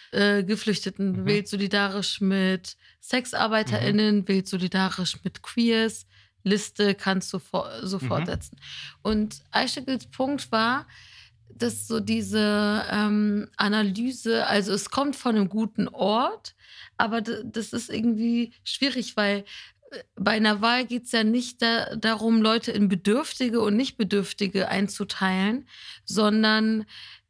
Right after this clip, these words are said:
Speaker 1: es wäre schon viel geholfen, wenn Leute wirklich das wählen würden, was ihnen selber hilft.
Speaker 2: Mhm.
Speaker 1: Also es wählen ja schon Leute oft gar nicht die Part-, also die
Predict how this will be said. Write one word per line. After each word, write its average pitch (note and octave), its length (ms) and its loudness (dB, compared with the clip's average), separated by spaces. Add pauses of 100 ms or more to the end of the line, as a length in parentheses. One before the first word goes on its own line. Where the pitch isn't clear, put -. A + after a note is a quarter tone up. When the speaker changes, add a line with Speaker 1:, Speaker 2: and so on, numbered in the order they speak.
(220)
Speaker 1:
es G3+ 260 0
wäre A#3+ 280 2
schon A3 280 2
viel C4+ 300 2
geholfen, A#3+ 720 2
wenn G#3+ 160 4
Leute A3+ 420 2
wirklich A#3+ 480 -2 (120)
das - 340 0
wählen A#3+ 260 2
würden, A#3 400 -2 (220)
was G#3+ 280 0
ihnen B3+ 280 4
selber G3+ 320 0
hilft. F3+ 520 -4
Speaker 2:
Mhm. G#2+ 340 -10 (460)
Speaker 1:
Also G#3 380 2
es - 300 -4
wählen B3+ 240 4
ja A#3+ 160 4
schon A#3 320 0
Leute A#3+ 400 0
oft - 340 -4
gar A#3 180 2
nicht A#3 240 -2
die A3+ 100 -2
Part-, - 380 -2
also G#3+ 240 2
die G#3+ 340 0